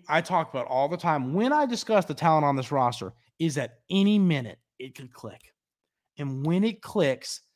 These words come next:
this team could be utterly terrifying. The defense is start, is, is there, uh, frankly. I think it's gonna come down to, can this offense score points and match these two offenses that are some of the best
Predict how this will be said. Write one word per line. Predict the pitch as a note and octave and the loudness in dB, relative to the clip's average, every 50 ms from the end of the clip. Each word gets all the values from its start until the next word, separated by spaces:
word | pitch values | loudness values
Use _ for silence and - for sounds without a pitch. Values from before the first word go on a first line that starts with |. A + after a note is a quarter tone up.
| _ _ _ _ | _ _ _ _
this | A2+ A#2+ B2 B2+ C#3+ E3 G3 G#3 G#3 - | -12 -12 -8 0 2 4 4 4 2 -4
team | - - G3 G3+ F3+ D#3+ C#3+ C3+ B2+ A#2 A#2 - _ _ _ _ _ _ _ _ _ _ _ _ | -2 2 6 6 6 6 6 4 2 -2 -4 -10 _ _ _ _ _ _ _ _ _ _ _ _
could | - - F#3 F#3 F#3 D#3+ | 0 8 8 8 8 8
be | C#3 D3+ C#3+ C3+ B2+ A#2+ A#2 A2+ A#2 - _ _ _ _ _ _ _ _ | 6 4 2 2 2 0 -4 -6 -10 -16 _ _ _ _ _ _ _ _
utterly | F3 E3+ E3 E3 D#3+ D3+ D3+ D3+ D3+ | 4 6 6 6 6 4 2 0 0
terrifying. | - C3 C3+ A#2 G#2+ - - - F#2 D#2+ - - - _ _ _ _ _ _ _ _ | -2 -2 -4 -4 -4 -6 -8 -8 -10 -10 -12 -14 -20 _ _ _ _ _ _ _ _
The | C3 C3 | -10 -8
defense | A#2+ D#3 F3+ G#3 G3+ D#4+ D#4+ C4+ - | -4 -2 -2 -2 2 2 2 2 2
is | G#3+ E3+ | -2 0
start, | - - F#3 E3 D#3 - | 6 6 6 6 6 4
is, | C#3+ C#3+ C3 - | 0 0 0 -2
is | D3+ D3 C#3 B2 | -4 -4 -2 0
there, | C3+ D3 F3+ G3 - - - - _ _ _ | 2 2 4 2 2 0 -6 -12 _ _ _
uh, | B2+ - - _ | -10 -10 -10 _
frankly. | - - D#3 C3+ A#2 A2 G#2 F#2 G2+ _ _ _ _ _ _ - _ _ | -2 0 0 2 0 -2 -8 -14 -14 _ _ _ _ _ _ -20 _ _
I | - E3 E3+ | 2 2 4
think | E3+ - G3+ G3+ G3+ | 4 2 0 0 0
it's | - - | -2 -4
gonna | G#3+ F#3+ | -4 -4
come | - - F#3 F3 | -2 -2 0 0
down | F3 D#3+ D#3+ C#3 | 2 0 0 0
to, | D3+ - | -4 -8
can | - - D#3+ D#3 D#3+ E3+ | -6 -6 -4 -2 0 0
this | E3 D3+ - | 0 2 2
offense | F3 D3 C#3+ C3+ D3+ B2+ A#2 | 4 4 4 2 0 -4 -6
score | - - C3+ C3 A#2+ | -8 -6 -4 -4 -4
points | - - B2+ B2 A#2+ A2+ A2+ - - _ _ _ _ _ _ | -4 -4 -4 -4 -4 -6 -10 -14 -18 _ _ _ _ _ _
and | - D3+ D3 C#3+ C#3+ | 0 2 2 4 4
match | D3 D3 D3 D3+ C#3 - - | 6 6 6 4 4 0 -6
these | - C#3+ C3 A#2+ | -8 -8 -8 -8
two | - - - C#3+ C3+ C3+ | -10 -6 -4 -2 2 4
offenses | C#3 D3+ F3+ F3+ - E3+ C#3 B2 - B2+ A#2+ | 6 6 4 4 2 -2 -2 -2 -4 -8 -4
that | A#2+ C3 A#2+ | -2 -2 -2
are | A#2 A2+ | -2 -6
some | A#2 - C3+ B2+ | -4 -6 -4 -4
of | B2+ | -4
the | B2 A#2+ | -6 -6
best | A2+ C3+ D#3 D3 C3+ B2 A#2+ - - - - - - | 0 2 2 4 4 2 0 -2 -6 -6 -8 -10 -16